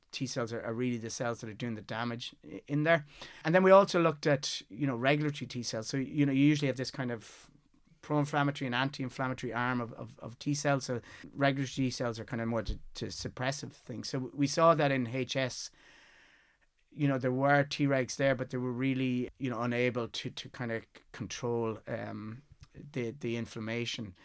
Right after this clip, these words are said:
And, and that's really why it was going unresolved. And then we did see that where patients that were,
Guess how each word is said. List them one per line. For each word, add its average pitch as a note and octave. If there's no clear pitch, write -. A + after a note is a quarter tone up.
And, G#2
and A2
that's A2+
really G#2+
why G#2+
it G2
was G#2
going A2
unresolved. A2
And D3
then F3+
we E3+
did E3+
see E3+
that C#3+
where C3
patients C#3
that A#2+
were, A#2+